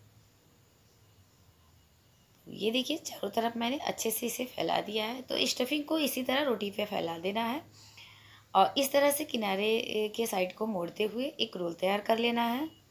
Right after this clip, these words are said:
तो roll बड़े आराम से तैयार हो जाता है, बहुत ही आराम से roll बन जाता है।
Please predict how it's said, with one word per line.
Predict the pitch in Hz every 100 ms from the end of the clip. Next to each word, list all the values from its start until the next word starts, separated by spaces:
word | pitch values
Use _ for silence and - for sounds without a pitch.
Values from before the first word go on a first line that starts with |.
| _ _ - - _ _ -
तो | 160 180
roll | 247 277
बड़े | 269 302
आराम | 247 208 196
से | 247 - - - - -
तैयार | 185 180 185
हो | 214
जाता | 220 220
है, | 240 254 - _ _ _
बहुत | - 311 247
ही | 247
आराम | 226 214
से | 220
roll | 214 226
बन | 202 180
जाता | 185 202 226
है। | 226 277 -